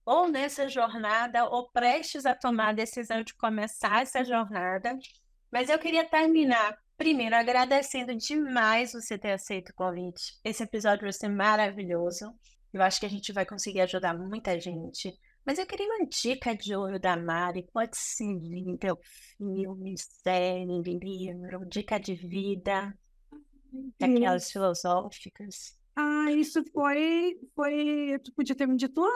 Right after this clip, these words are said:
Speaker 2: antes pra eu me preparar, né? Deixa eu pensar aqui em real
Speaker 1: <laughs> Eu não
Speaker 2: time.
Speaker 1: disse não, foi. Ih, esqueci.
Speaker 2: Ai, eu
Speaker 1: Pense
Speaker 2: falei
Speaker 1: aí, pode
Speaker 2: aqui,
Speaker 1: pensar.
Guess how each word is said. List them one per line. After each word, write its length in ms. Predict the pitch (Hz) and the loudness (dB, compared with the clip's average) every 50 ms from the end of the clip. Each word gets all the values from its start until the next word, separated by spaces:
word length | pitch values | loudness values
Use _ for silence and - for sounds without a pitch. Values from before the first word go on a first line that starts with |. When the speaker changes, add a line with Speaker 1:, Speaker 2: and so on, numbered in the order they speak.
| 466 427 | 2 0
Speaker 2:
antes 160 | 392 392 381 | 0 -2 -4
pra 120 | - 302 | -4 -2
eu 40 | 294 | -2
me 100 | 285 285 | -2 -2
preparar, 680 | 285 262 277 269 - 277 262 247 247 240 240 233 233 240 | -2 -4 -4 0 2 2 2 4 4 4 4 4 2 0
né? 420 | 233 214 208 208 214 233 254 302 339 339 311 _ _ _ - - _ _ - - _ _ _ _ - | 0 0 0 2 2 2 2 0 0 -2 -4 _ _ _ -20 -20 _ _ -20 -20 _ _ _ _ -2
Deixa 340 | 220 254 262 269 269 - | 2 2 4 4 4 2
eu 60 | 320 - | 0 2
pensar 600 | - 311 330 311 - - - 302 262 254 247 262 | 2 2 0 2 2 0 2 4 4 4 4 4
aqui 240 | 262 - 277 262 | 4 4 4 6
em 140 | 262 254 254 | 6 6 6
real 300 | 240 262 269 269 262 262 | 6 6 6 6 6 4
Speaker 1:
<laughs> 120 | 262 - 269 | 2 2 2
Eu 120 | 262 240 | 2 4
não 80 | 220 214 | 4 4
Speaker 2:
time. 140 | - 392 | 4 4
Speaker 1:
disse 200 | 403 - - 381 | 4 4 2 2
não, 280 | 359 370 403 427 427 349 | 4 6 6 6 6 6
foi. 300 | - 277 254 240 - - | 6 6 6 6 4 2
Ih, 420 | - 320 392 415 415 427 415 392 392 381 | 2 6 6 8 8 6 6 6 4 4
esqueci. 680 | 392 - 381 349 302 247 240 269 302 285 277 262 - _ _ _ _ _ _ _ - - - - _ - _ - - 554 554 698 740 - - - - _ - | 2 4 2 4 4 4 2 2 2 0 -2 -4 -8 _ _ _ _ _ _ _ -20 -20 -20 -20 _ -20 _ -10 -10 -10 -8 -10 -12 -12 -12 -16 -18 _ -6
Speaker 2:
Ai, 800 | 285 294 302 302 302 302 302 302 302 277 285 285 277 277 277 262 254 254 247 233 - _ _ _ _ _ _ - | -4 -4 -2 -2 -4 -4 -4 -4 -6 -6 -6 -6 -4 -4 -4 -6 -8 -10 -10 -12 -16 _ _ _ _ _ _ -2
eu 60 | 302 | 0
Speaker 1:
Pense 260 | 254 240 294 370 330 | 2 2 2 0 2
Speaker 2:
falei 200 | 339 339 302 320 | 2 4 4 4
Speaker 1:
aí, 80 | 320 320 | 4 6
pode 160 | 254 254 277 | 6 6 6
Speaker 2:
aqui, 80 | 269 269 | 6 4
Speaker 1:
pensar. 320 | 294 311 294 254 - - | 2 2 -2 -4 -8 -14